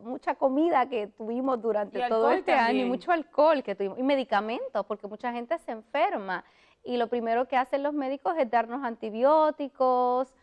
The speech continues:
Speaker 1: hormonas artificiales, y todo eso es acumulativo en nuestro cuerpo.
Speaker 2: Hay personas que sienten algún malestar y lo que hacen es empezar a comer bien, ¿no?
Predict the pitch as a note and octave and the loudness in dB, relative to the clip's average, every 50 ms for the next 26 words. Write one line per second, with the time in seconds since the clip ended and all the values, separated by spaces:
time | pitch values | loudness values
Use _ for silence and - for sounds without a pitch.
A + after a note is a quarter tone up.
0 | _ _ _ - - G#3 G#3+ G#3 G#3 G#3+ A3+ A3+ C#4+ C#4+ C#4 B3 - - A#3 - | _ _ _ -4 0 0 0 0 0 -4 -4 -4 -4 -2 -4 -4 -4 -6 -10 -12
1 | - G#3+ G3+ - - B3+ C4 C4+ C#4 C4+ C4 B3+ A#3+ B3 B3 _ _ _ _ _ | -12 -16 -14 -6 0 2 4 4 4 4 4 2 0 -4 -6 _ _ _ _ _
2 | _ _ _ - C4+ B3+ - B3 A#3+ C4+ C#4+ C4 C4+ C4+ - D4+ C#4 D4 C#4+ - | _ _ _ -6 -6 -2 0 2 4 4 4 4 2 0 -4 -4 -2 -2 -2 -2
3 | A#3 A3 G#3+ G3+ G3 F#3 - C4 B3+ A#3+ G3+ F#3+ F#3+ F3+ F#3+ _ - F3+ _ - | -4 -10 -8 -8 -8 -8 -6 -6 -6 -4 -6 -6 -8 -10 -14 _ -16 -14 _ -8
4 | - - - F#3 _ - - G3+ _ _ _ - C4 D4 D4+ - F4+ F4+ E4 D4 | -6 -6 -6 -8 _ -16 -16 -16 _ _ _ -2 -2 -2 -2 -2 -6 -6 -6 -6
5 | - D#4+ D4+ D4+ D#4 D4+ D#4 D4+ C#4+ C4+ A#3+ A3 G#3 G#3 _ - A#3+ A3 G#3 G3+ | -8 -8 -8 -8 -8 -8 -8 -6 -6 -6 -6 -6 -8 -12 _ -12 -10 -8 -6 -6
6 | G3 F#3 E3 E3 F#3 - - C4 C4+ C4+ C4 E4 E4 D#4 D4 C#4 B3+ A3+ G#3 B3+ | -6 -6 -8 -8 -10 -12 -10 -10 -10 -8 -8 -8 -6 -2 -2 -2 -2 -4 -8 -10
7 | C#4 C#4 C#4+ D4 D4+ D4+ C#4+ C#4+ C4 A3+ A3+ G#3+ F#3+ - _ - C#4 C#4 C#4 D4 | -8 -6 -6 -6 -6 -6 -6 -6 -6 -6 -6 -10 -12 -12 _ -6 -4 -4 -4 -4
8 | D#4+ D#4+ - D4 C4 C4+ B3 B3 A#3+ A3+ A3 - D#4 E4 D#4 D4 C4+ B3+ A#3 - | -6 -8 -10 -8 -6 -6 -6 -6 -6 -8 -8 -6 -8 -8 -8 -8 -8 -10 -8 -4
9 | B3+ B3+ C4 - - - B3 A#3+ - B3+ A#3 A#3 A3+ A3 A3+ G#3 G#3+ C4+ D4 C4+ | -4 -4 -4 -4 -6 -8 -8 -6 -6 -8 -8 -8 -8 -10 -10 -10 -10 -8 -8 -8
10 | A3+ F3+ E3+ E3 E3 _ _ _ _ _ - A3 A#3 D4 F#4 | -8 -10 -10 -14 -18 _ _ _ _ _ -12 -8 -6 -6 -6